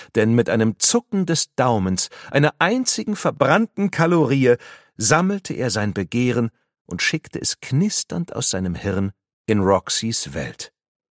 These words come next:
was alles in Gang setzte, das folgen sollte. Das war vor einer Stunde gewesen. Jetzt öffnete Roxy Deuteronomy, und da war Bob,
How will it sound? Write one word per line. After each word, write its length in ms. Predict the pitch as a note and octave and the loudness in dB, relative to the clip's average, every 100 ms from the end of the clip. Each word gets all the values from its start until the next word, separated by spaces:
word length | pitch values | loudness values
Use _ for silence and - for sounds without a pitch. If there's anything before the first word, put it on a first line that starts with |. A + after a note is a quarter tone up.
| _ _ | _ _
was 360 | G2 - - - - | -4 -2 -4 -8 -2
alles 480 | D3 E3+ F#3 - - | -2 -2 -4 -10 -6
in 240 | D3 D3 B2+ | -2 -2 -2
Gang 280 | G2 F2 | -2 -2
setzte, 520 | E2 E2+ - - F2+ - _ _ _ _ | -2 -4 -6 -6 -6 -6 _ _ _ _
das 200 | D3 - | -6 -4
folgen 480 | - G2 C#2+ D2+ D2+ | -4 -6 -6 -8 -8
sollte. 400 | D2+ C2 - - _ _ _ _ _ _ _ _ _ - | -8 -10 -16 -20 _ _ _ _ _ _ _ _ _ 0
Das 280 | A#2 C3+ G#2+ | 0 2 0
war 200 | A2+ D3 | -2 -4
vor 320 | - D3 - | -2 -4 -4
einer 380 | - A#2+ B2 D3 | -2 0 2 0
Stunde 460 | D3 - D#3 F2 D#2+ | -2 -2 -2 -2 -6
gewesen. 600 | D#2+ D2+ C2+ C2+ C#2 - _ - - - - | -10 -10 -10 -8 -10 -12 _ -20 -18 -16 -2
Jetzt 680 | B2+ F#3+ - - - - _ | 0 0 -4 -8 -10 -20 _
öffnete 540 | D3+ C#3 - F#2 F2 E2+ | 0 2 -2 -6 -4 0
Roxy 460 | F#2 F#2 - F2+ | 0 0 -2 -4
Deuteronomy, 1000 | F#2+ - F#2+ F#2+ F#2 G2 G#2 A2 D#3+ A#3 _ _ _ _ _ _ - | -2 -2 -2 0 2 2 2 0 0 -2 _ _ _ _ _ _ -2
und 180 | D#3+ | -2
da 220 | C3+ C3 B2+ | -2 -4 -4
war 160 | D3+ | -8
Bob, 380 | - - - - | -8 -12 -12 -20